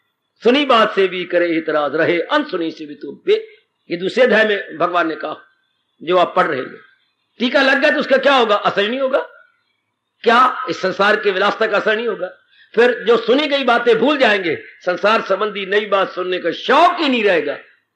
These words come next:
हो गया इंसान worldly proof। बड़ी अनमोल बातें, अपने प्रभु की कदर करो।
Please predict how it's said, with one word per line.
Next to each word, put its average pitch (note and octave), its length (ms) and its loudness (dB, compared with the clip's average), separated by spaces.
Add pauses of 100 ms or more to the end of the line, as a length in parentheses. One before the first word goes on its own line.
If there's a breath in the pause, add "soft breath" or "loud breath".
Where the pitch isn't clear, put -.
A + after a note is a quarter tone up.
(260)
हो F#3 100 2
गया A3+ 120 2
इंसान A3+ 380 2
worldly B3 460 2
proof। D4+ 440 0 (2500)
बड़ी A4 200 0
अनमोल C4+ 340 4
बातें, G#3 300 0
अपने F#3+ 200 -2
प्रभु F3+ 280 -4
की F3 140 -10
कदर G3+ 300 0
करो। D3 460 -10